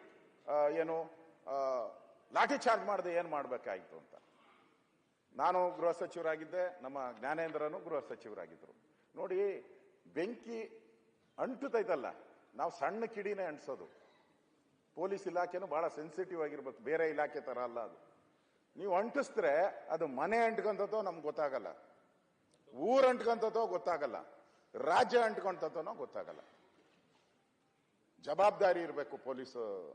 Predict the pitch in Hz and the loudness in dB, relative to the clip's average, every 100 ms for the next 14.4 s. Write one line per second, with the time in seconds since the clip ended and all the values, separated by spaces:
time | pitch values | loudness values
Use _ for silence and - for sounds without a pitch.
0 | - 110 147 151 127 104 90 82 - _ | -12 -8 -6 -4 -6 -6 -14 -18 -20 _
1 | _ _ _ _ - 165 175 175 214 208 | _ _ _ _ -4 -2 2 4 4 6
2 | 190 180 180 180 185 175 190 170 160 147 | 4 4 0 -2 -2 -2 0 0 -2 -6
3 | - 165 - _ _ _ _ _ _ 147 | -10 -20 -20 _ _ _ _ _ _ 0
4 | 196 196 175 214 240 226 - - _ _ | 0 0 -4 -4 -6 -8 -14 -20 _ _
5 | _ _ - 175 - 220 208 202 208 196 | _ _ -8 -2 2 4 4 4 4 2
6 | 175 180 151 - - - - - 196 226 | 2 4 2 0 -14 -20 -20 -16 0 4
7 | 226 233 233 262 277 262 240 202 226 226 | 6 4 6 4 6 6 4 2 4 4
8 | 185 123 127 - - - - _ - 240 | 4 0 -6 -10 -20 -20 -20 _ 0 4
9 | 262 247 240 214 190 208 - - - - | 6 4 4 2 2 -2 -6 -18 -20 -20
10 | _ _ _ _ 185 208 294 254 254 247 | _ _ _ _ -2 4 6 6 6 6
11 | 220 214 214 190 196 185 190 185 180 185 | 4 2 2 2 2 2 2 4 2 2
12 | 208 220 240 214 214 226 190 190 180 233 | 2 0 0 2 2 2 0 0 0 0
13 | 208 202 196 - - 208 226 160 208 240 | -2 -2 -2 -4 0 2 4 6 4 4
14 | 202 - 185 170 | 2 4 2 2